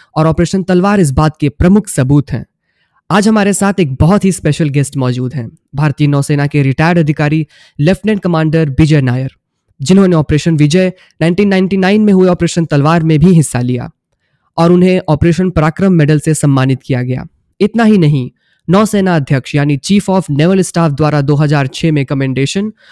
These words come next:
और दो हज़ार तीन और दो हज़ार चार में डबल कमेंडेशन। एक मोटिवेशनल स्पीकर जो हमेशा अपनी बातों से युवाओं को प्रेरित करते रहे हैं। दो बेहद ही शानदार किताबों के लेखक भाग और हैशटैग दे इंस्पायर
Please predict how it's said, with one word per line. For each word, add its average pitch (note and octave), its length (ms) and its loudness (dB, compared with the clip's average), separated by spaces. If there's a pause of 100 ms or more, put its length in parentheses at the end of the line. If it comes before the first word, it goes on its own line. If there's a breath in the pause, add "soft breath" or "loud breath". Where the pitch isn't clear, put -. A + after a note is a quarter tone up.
(180 soft breath)
और D#3+ 80 2
दो E3 120 2
हज़ार F#3+ 300 2
तीन A#3+ 320 0
और - 180 -2
दो F3 120 2
हज़ार E3+ 240 2
चार D#3+ 280 0
में D#3+ 200 2
डबल E3 300 2
कमेंडेशन। C3+ 640 -4 (840)
एक F3+ 200 2
मोटिवेशनल D#3 520 2
स्पीकर F3 420 -2
जो D3+ 140 0
हमेशा F#3+ 460 0
अपनी A3 220 -2
बातों F3+ 300 -2
से G3 140 -2
युवाओं D#3+ 380 0
को E3+ 180 0
प्रेरित E3+ 380 0
करते D3 300 0
रहे C3+ 200 -2
हैं। C3 220 -8 (440)
दो F#3 200 4
बेहद E3 300 4
ही F3 60 2
शानदार D#3+ 460 0
किताबों D#3 440 -2
के D#3+ 120 -2
लेखक D3+ 400 -2 (240)
भाग F3+ 400 0
और D#3 140 0
हैशटैग D3 420 0
दे F3 140 4
इंस्पायर C3+ 520 -2